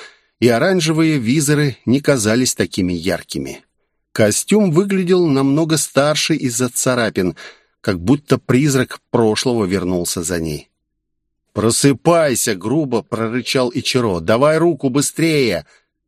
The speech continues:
пока коней не двинуло! Я же вижу, что ты живая, не томи!» Княжна в шоке открыла рот и протянула руку. Ичиро схватил её и потащил вверх,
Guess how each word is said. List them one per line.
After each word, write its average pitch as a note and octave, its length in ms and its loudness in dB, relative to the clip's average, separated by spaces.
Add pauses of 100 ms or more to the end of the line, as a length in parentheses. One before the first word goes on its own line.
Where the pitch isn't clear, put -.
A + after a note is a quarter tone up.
пока C3 240 0
коней D#3 380 2
не C3 120 2
двинуло! A#2+ 580 0 (420)
Я C3 160 4
же D3+ 100 2
вижу, E3 320 2
что - 220 0
ты D#3+ 120 2
живая, C#3 440 2
не C#3 140 2
томи!» D#3+ 580 0 (420)
Княжна B2 540 0
в D3+ 80 -4
шоке E3+ 360 0
открыла C#3 580 0
рот F#3 300 0
и G3+ 140 -2
протянула E3+ 680 0
руку. D#3 460 -2 (400)
Ичиро C#3 420 2
схватил A#2+ 520 0
её D#3 240 2
и D#3+ 200 -4
потащил A2+ 680 0
вверх, G#2+ 460 0